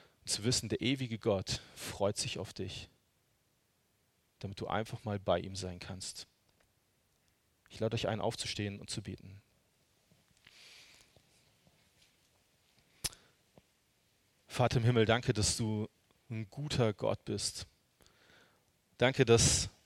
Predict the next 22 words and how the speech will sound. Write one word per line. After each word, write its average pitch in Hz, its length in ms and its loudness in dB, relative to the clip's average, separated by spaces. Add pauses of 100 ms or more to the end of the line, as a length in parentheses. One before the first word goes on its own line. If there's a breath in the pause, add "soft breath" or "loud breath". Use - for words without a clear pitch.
(880)
dass - 160 -2
du 131 120 0
mitten 131 340 2
in 117 280 0 (560)
hektischen - 500 -2
Zeiten 120 680 2 (2000)
deine 110 260 0
Nähe 117 220 0
und 104 160 -4
deine 104 200 -2
Gegenwart 95 500 -4
anbietest. 101 640 -10 (760)
Wir - 100 -4
können 170 240 4
das 147 180 0
nicht 160 220 0
verhindern, 131 640 2
dass 107 280 0
Hektik 127 400 -2
und 110 200 -4
Stress - 520 2
und 110 280 -10